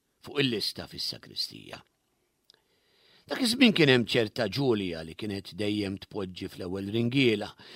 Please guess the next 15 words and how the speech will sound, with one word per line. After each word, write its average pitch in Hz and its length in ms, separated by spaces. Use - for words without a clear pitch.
tbandal 117 560
saqajja 110 480
ma' 107 160
ġemp 104 320
l-organi 110 480
li 107 120
kien 107 200
idoq 110 240
Wenzu 104 480
l-maestro. 95 800
Naħseb 214 400
li 175 80
kienet 139 240
tidħol 127 480
fis-sakristija 147 880